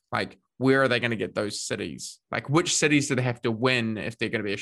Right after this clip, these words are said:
shared operator to be able to, like, get that level of revenue? Personally, I just struggle to see that a little bit sometimes, just 'cause it feels like a lot of the larger cities have kind of largely tapped out and the rollout is certainly not gonna be that quick.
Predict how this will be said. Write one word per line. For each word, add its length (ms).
shared 160
operator 440
to 120
be 100
able 120
to, 80
like, 180
get 240
that 180
level 240
of 120
revenue? 480
Personally, 420
I 140
just 180
struggle 380
to 60
see 280
that 160
a 40
little 180
bit 180
sometimes, 640
just 140
'cause 120
it 100
feels 300
like 140
a 60
lot 220
of 60
the 100
larger 300
cities 320
have 100
kind 200
of 120
largely 420
tapped 280
out 200
and 140
the 60
rollout 540
is 180
certainly 260
not 140
gonna 120
be 160
that 240
quick. 340